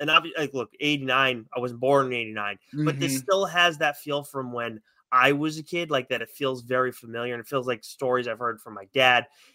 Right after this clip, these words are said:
Speaker 1: It's like all this stuff, it feels, uh, familiar. So I, I think now it'll be in conversation, at least, uh, when, when the missus and I convene about, uh,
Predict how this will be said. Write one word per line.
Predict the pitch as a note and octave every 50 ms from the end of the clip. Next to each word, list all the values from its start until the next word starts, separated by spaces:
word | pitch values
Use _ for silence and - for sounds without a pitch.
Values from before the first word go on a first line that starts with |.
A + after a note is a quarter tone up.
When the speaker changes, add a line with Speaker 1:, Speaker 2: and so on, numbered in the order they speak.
| _ -
Speaker 1:
It's | C#3+ C#3 - - - -
like | D#3+ D#3+ C3+
all | D3+ D#3+ D#3 D#3 D#3+ D3+
this | D3+ D#3 C#3+ -
stuff, | - D3 C3
it | C#3 C3+ -
feels, | - D3+ C#3+ C3+ B2 - - _
uh, | - C#3 B2 A#2
familiar. | A2+ - - - A#2 A2+ C3 C#3+ C3 A#2+ A2+ G#2+ G2+ - _ _ _ _
So | - - D3+ C#3 B2+ B2+ B2+ - - _ _ _ -
I, | D3 D#3+ D#3+ - -
I | C#3+ D3 D#3+
think | D#3+ F3+ G#3+ G3 D#3+ C#3
now | C3+ B2+ B2+ C#3 D#3+ F#3+ A#3 C4 - _ _ _ _ _ _ -
it'll | D#3 D#3 D#3+ D3
be | C#3 D3+ D#3 D3+ D#3 D#3+
in | - D3 C#3+ C3+ B2+
conversation, | - - D#3+ D#3 C#3 C#3 B2+ - - D3 C#3+ C#3 - B2+ A2+ A2 - _ _ -
at | B2+ B2
least, | A#2+ A#2 A2 G#2+ - - - -
uh, | B2 A#2 A2+ A2
when, | A2 A#2 A2+ A2+ A2+ -
when | B2+ B2 A#2
the | A#2
missus | A#2+ A#2+ A2+ B2+ A#2+ A2
and | A#2 A#2
I | A2+ A2 A2
convene | - - B2 A2+ A2 B2 A#2+ A#2 A2+ G#2+
about, | G#2+ G#2+ G#2 G#2 G#2 G#2 - -
uh, | G#2+ G#2 G2+